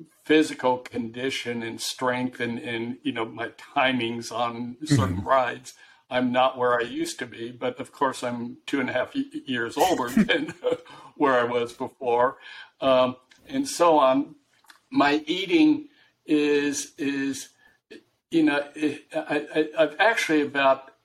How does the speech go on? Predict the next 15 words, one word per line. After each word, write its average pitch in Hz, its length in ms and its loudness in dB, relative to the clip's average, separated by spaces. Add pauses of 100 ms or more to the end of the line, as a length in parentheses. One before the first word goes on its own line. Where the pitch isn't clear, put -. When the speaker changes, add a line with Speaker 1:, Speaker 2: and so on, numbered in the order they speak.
(120)
Speaker 1:
uh, 131 380 -4
six - 560 -10
weeks 160 280 0
ago 120 320 -2
tried 131 460 -4
starting 127 460 0
something 123 500 -6
new, 127 220 -4
'cause 127 240 -10
I 127 80 -2
found 151 440 2
I 127 60 0
was 127 160 -8
just - 340 -6
doing 127 340 -2